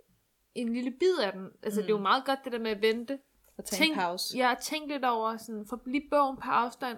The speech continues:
Speaker 1: og så tænke rationelt igen, hvad har jeg nu lyst til at læse?
Speaker 2: Lige præcis.
Speaker 1: Ja, hvad har jeg brug for i dette øjeblik af mit liv?
Speaker 2: Søvn.
Speaker 1: Og en god bog. Harry Potter. Mm.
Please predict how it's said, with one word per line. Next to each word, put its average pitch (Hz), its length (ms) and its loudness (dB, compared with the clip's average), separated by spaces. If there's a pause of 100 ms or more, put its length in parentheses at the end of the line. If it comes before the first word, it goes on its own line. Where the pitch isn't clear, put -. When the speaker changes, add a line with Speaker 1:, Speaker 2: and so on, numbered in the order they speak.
Speaker 1:
og 220 60 -10
så 247 80 -10
tænke 247 400 -4
rationelt 220 580 0
igen, 202 360 -6
hvad 233 180 0
har 233 180 -4
jeg 214 100 4
nu 254 160 2
lyst 220 280 0
til - 120 -4
at 190 120 -2
læse? 196 540 -6
Speaker 2:
Lige 220 200 -4
præcis. 190 360 -8 (160)
Speaker 1:
Ja, 208 160 -6 (240)
hvad 220 140 0
har 240 120 0
jeg 220 140 0
brug 240 280 0
for 226 260 -4
i 214 60 -6
dette 226 420 -4 (320)
øjeblik 202 520 0
af 202 80 -8
mit 196 180 -6
liv? 185 280 -6 (220)
Speaker 2:
Søvn. - 360 -14 (200)
Speaker 1:
Og 208 80 0
en 208 80 -4
god 202 140 -6
bog. 190 340 -10
Harry 220 280 -2
Potter. 208 220 -6 (340)
Mm. 214 160 -8